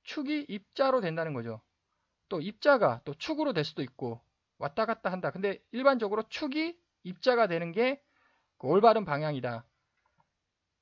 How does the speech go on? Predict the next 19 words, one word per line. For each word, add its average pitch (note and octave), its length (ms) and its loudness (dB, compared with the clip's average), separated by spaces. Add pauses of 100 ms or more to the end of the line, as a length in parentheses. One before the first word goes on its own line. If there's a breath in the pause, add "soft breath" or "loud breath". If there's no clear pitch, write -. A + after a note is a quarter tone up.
(360)
예, B2 40 -12
그게 A#3 200 -2
이제 F3+ 100 -2
엔트로피 G3+ 420 0
증가 F3 200 -4
법칙이죠. C3 520 -6 (140)
앞에서도 D#3 400 -10
계속 D#3+ 320 -10
제가 C#3 160 -4
설명을 E3+ 380 -4
했었고, D#3 420 -6 (680 soft breath)
선이 D4 320 2
원이 A3 360 4
되는 F#3 360 2
접점의 F#3 680 -2
방향이 D3 760 -6
물질, F#3 440 -8
반물질을 D#3+ 560 -8
결정한다. B2+ 640 -8